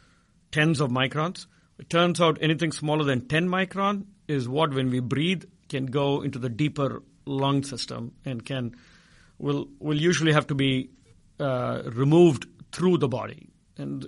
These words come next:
and they have greater health effects than the, you know, larger particles that we can remove right in your nostril or you can cough it off. And smaller than two point five micron, they go deepest into your lung.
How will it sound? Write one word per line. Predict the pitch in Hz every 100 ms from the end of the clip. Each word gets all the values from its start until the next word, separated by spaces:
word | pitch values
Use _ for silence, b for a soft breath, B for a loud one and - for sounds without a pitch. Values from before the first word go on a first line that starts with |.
| -
and | 143
they | 143
have | 147 170 135
greater | 143 160 135
health | 147 180
effects | 180 135 120 -
than | 135 123 123 B B B B
the, | - 139 135 127 -
you | 147
know, | 117 135
larger | 139 151 165 156
particles | 117 151 131 139 127
that | 131
we | 127
can | 139 127
remove | 113 139 139 135 - -
right | 135 139 135 131
in |
your | 127 120
nostril | 123 123 - - 127 113 110
or | 107
you | 120
can | 131
cough | - 120 -
it | 120
off. | 110 107 - _ B B B B B B
And | - 143 139 - -
smaller | - 156 214 233
than | 160 -
two | - 311
point | 262 180 127
five | 135 117
micron, | 113 101 113 139 b b b b
they | 139 175
go | 180 175
deepest | 127 156 180 180
into | 170 156
your | 123
lung. | 117 127